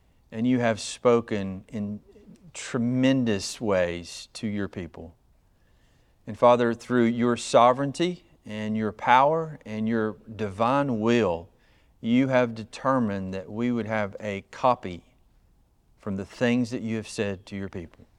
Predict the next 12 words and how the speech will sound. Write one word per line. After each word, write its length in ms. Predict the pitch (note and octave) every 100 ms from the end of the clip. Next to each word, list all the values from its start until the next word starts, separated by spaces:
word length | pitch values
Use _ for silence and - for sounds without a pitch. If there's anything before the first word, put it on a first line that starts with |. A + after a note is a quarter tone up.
| _ _ _ _ _ _ _ _ -
that 140 | A#2+
is 160 | A#2 -
passed 340 | C3 A#2+ A2+
down 380 | B2 A#2+ B2 A#2+
from 220 | - E2+
generation 680 | F#2 C#3+ C3+ C3 B2 - G#2
after 220 | F2 F2
generation 720 | F2+ B2 B2+ A#2+ A2+ - F#2+
after 200 | F2+ E2
generation 800 | E2+ G#2+ A#2 A2+ G#2 G2 - F2+
after 240 | - E2+ E2+
generation. 760 | E2+ G2 F#2 F2 - -